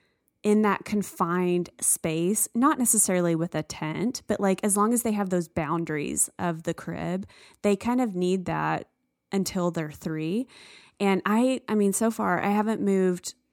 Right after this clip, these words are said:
my third one to a bed yet, but both of my children I've kept in their crib past three, well past three, like, three and a half.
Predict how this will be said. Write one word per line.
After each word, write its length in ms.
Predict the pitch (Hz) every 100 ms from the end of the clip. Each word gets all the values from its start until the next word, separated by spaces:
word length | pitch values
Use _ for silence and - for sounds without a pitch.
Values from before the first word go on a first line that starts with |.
| _ -
my 200 | 190 185
third 280 | 196 190
one 160 | 175 170
to 160 | 175 180
a 40 |
bed 280 | 165 165 165
yet, 240 | 170 165 -
but 200 | 185 -
both 280 | 190 208
of 100 | 240
my 160 | 233 208
children 580 | - 175 175 185 190 196
I've 240 | 180 170 -
kept 340 | 185 175 -
in 80 | 180
their 160 | 170
crib 560 | 165 - 165 165 160 160 _ _ _ _
past 540 | - 185 165 170 - -
three, 500 | 165 160 175 240 254
well 280 | 190 190 196
past 380 | 165 143 - -
three, 320 | 147 - 190
like, 200 | 214 -
three 180 | 190 175
and 80 | 170
a 60 |
half. 440 | 170 156 175 226